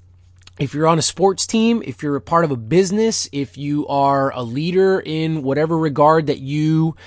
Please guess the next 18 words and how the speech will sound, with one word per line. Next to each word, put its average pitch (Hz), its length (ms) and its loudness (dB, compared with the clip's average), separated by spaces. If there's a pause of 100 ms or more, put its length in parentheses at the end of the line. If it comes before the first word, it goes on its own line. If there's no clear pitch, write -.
serve 175 520 2
in 220 420 0
or 143 420 2
are 135 160 -2
looking 156 360 -2
to 165 200 0
achieve 175 760 -4 (320)
great 151 300 -2
performance 170 520 0
in, 233 240 0 (240)
here's 190 220 0
a 175 60 -8
question 214 300 0
that 139 100 0
I 127 40 -2
have 127 160 -4
for 120 120 -10
you. 104 180 -10